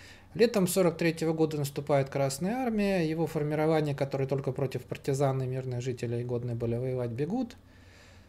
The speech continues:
э, у Каминского. Э, значит, ну и в августе, э, сорок третьего года примерно, э, тридцать тысяч человек, это его армия Каминского и члены семей,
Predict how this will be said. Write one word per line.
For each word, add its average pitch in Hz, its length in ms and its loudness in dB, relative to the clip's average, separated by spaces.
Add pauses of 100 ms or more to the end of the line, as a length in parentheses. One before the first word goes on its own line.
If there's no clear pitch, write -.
(160)
э, 143 200 -4
у 147 80 -2
Каминского. 143 720 -2 (800)
Э, 127 260 -4
значит, 139 420 -4
ну 196 180 2
и 165 240 2
в 156 100 2
августе, 151 640 2
э, 139 280 -2
сорок 143 260 -4
третьего 151 400 -2
года 196 480 0 (120)
примерно, 156 580 0 (320)
э, 127 540 -8 (160)
тридцать 165 440 0
тысяч 139 640 -4
человек, 202 500 0
это 147 480 0
его 151 500 2
армия 156 500 2
Каминского 131 760 0
и 143 200 -4
члены 131 380 -4
семей, 220 420 -2